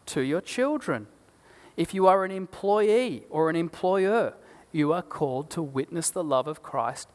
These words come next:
to your colleagues. Here is a question that I want to ask you to wrestle with, especially over this coming week,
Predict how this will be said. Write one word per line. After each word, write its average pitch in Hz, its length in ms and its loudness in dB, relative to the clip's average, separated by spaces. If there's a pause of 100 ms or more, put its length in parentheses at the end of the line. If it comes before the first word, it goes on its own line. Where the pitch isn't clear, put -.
(140)
to 151 140 -4
your 147 180 0
colleagues. 190 760 -4 (1900)
Here 285 200 4
is 254 100 2
a 240 40 2
question 156 440 0
that 151 120 2
I 139 80 4
want 143 300 0
to - 60 0
ask 135 240 -2
you 139 60 -4
to 131 80 -4
wrestle 123 420 -2
with, 117 240 -10
especially 190 640 0
over 139 240 0
this 135 220 -8
coming 127 460 -6
week, - 360 -12